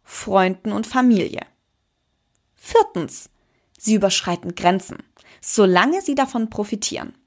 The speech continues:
Es gibt aber noch mehr über toxische Menschen, worüber wir zu sprechen haben.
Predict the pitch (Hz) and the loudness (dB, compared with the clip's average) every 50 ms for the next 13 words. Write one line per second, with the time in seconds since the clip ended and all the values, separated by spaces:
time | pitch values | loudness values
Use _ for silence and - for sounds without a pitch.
0 | _ _ _ _ _ _ - - - - _ - 240 - - - _ _ _ _ | _ _ _ _ _ _ -20 -20 -20 -2 _ 0 2 2 0 -8 _ _ _ _
1 | 349 381 381 - _ - - _ - 254 262 262 254 254 254 240 - - 214 196 | 2 2 2 -2 _ -18 -4 _ 0 2 2 4 4 4 2 0 0 -2 0 2
2 | 196 202 208 233 254 285 277 233 - - 185 175 - 147 - - 196 170 - - | 4 6 8 8 8 8 6 4 2 0 -4 -2 -2 -4 -2 -4 -6 -6 -4 -4
3 | - 175 175 - 180 165 147 143 151 143 - - 208 202 185 180 175 185 185 180 | -6 -6 -4 -4 -4 -2 -2 -4 -2 -4 -2 -2 0 0 0 2 2 0 2 2
4 | 185 180 190 185 180 175 175 - - 196 - - - - 240 247 - - - - | 2 2 2 0 0 0 -2 -8 -8 -8 -8 -8 -4 -4 -4 -4 -4 -8 -8 -6
5 | - - - - - | -6 -8 -8 -10 -16